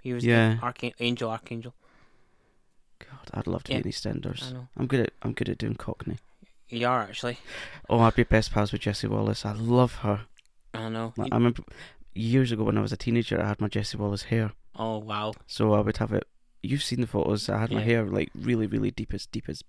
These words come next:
Speaker 2: deep black.
Speaker 1: Wow.
Speaker 2: And, like, the really thick, drawn-on <laughs> eyebrows. And my mum said,
Speaker 1: Wow.
Speaker 2: "God, you look like a drag queen."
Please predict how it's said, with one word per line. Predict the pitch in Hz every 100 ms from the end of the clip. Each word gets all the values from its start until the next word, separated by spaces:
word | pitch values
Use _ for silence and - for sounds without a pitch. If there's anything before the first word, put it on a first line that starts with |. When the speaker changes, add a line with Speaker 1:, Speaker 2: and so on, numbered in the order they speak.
| -
Speaker 2:
deep | - - - -
black. | 110 - - - -
Speaker 1:
Wow. | 113 107 107 110 110 - -
Speaker 2:
And, | 107 110 107 104 - - -
like, | 113 110
the | 113 110 107 - - - -
really | - 113
thick, | 107 - 120 - - -
drawn-on | - 113 110 107
<laughs> |
eyebrows. | 117 120 - 117 107
And | 107
my | 113
mum | 117 120
said, | - 101
Speaker 1:
Wow. | -
Speaker 2:
"God, | 98
you | 113
look | 110
like | - -
a |
drag | 104 110 117
queen." | - 107 107